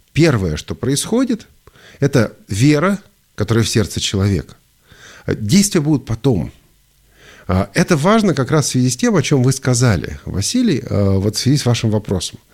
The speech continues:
Я всё-таки прочитаю этот кусочек. А, это "Деяния апостолов", а, ш-, что у нас, э, шестнадцатая глава, с двадцать восьмого стиха. Давайте так.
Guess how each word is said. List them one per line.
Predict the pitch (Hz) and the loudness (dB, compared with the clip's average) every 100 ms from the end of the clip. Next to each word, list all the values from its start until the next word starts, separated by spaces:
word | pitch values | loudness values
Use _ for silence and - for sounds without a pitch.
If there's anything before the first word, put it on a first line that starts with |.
| - - - | -20 -20 -6
Я | - 190 | 0 0
всё-таки | 139 - - 190 190 156 127 | -2 -6 -2 0 0 -2 -4
прочитаю | - 120 123 - 147 - 156 110 | -2 -2 -2 -2 -2 2 4 2
этот | 85 85 | 0 -4
кусочек. | 120 - 226 - - - - - - - | -6 -2 -2 -2 -8 -16 -20 -20 -20 -6
А, | 107 107 104 - | 0 2 2 0
это | - 143 135 | -4 0 0
"Деяния | 107 107 127 123 113 | 0 0 2 4 2
апостолов", | 104 190 180 - 104 - - | 0 0 0 -2 -2 -4 -6
а, | 98 95 87 85 - 113 - - | 0 0 0 -4 -10 -12 -12 -8
ш-, | 82 80 80 104 92 95 98 - _ - | -4 -4 -6 -8 -6 -2 -2 -4 _ -10
что | 85 80 | -6 -2
у | |
нас, | 73 - | -2 0
э, | 107 120 107 | 2 2 2
шестнадцатая | 98 - 170 127 - 101 | 0 0 0 0 -4 -2
глава, | 143 220 | 2 2
с | 175 | 2
двадцать | 131 - | 0 0
восьмого | 123 110 104 | -2 0 -2
стиха. | - - - | -2 -6 -4
Давайте | 160 175 - | -2 -2 -6
так. | - | -16